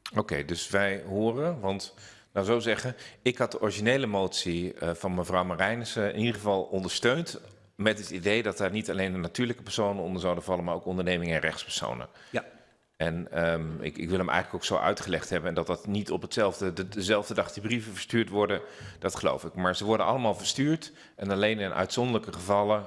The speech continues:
Speaker 1: een lopend onderzoek van de fiat, hè, dat kan ik me voorstellen, dan worden ze niet geïnformeerd, maar dan worden ze op dezelfde manier geïnformeerd als de natuurlijke personen, inclusief welke B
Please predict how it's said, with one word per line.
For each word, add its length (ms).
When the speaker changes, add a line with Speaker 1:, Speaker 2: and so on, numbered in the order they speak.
Speaker 1:
een 120
lopend 340
onderzoek 520
van 160
de 60
fiat, 440
hè, 180
dat 120
kan 140
ik 60
me 80
voorstellen, 560
dan 140
worden 200
ze 60
niet 140
geïnformeerd, 600
maar 120
dan 80
worden 260
ze 80
op 80
dezelfde 420
manier 200
geïnformeerd 520
als 140
de 60
natuurlijke 420
personen, 500
inclusief 520
welke 240
B 80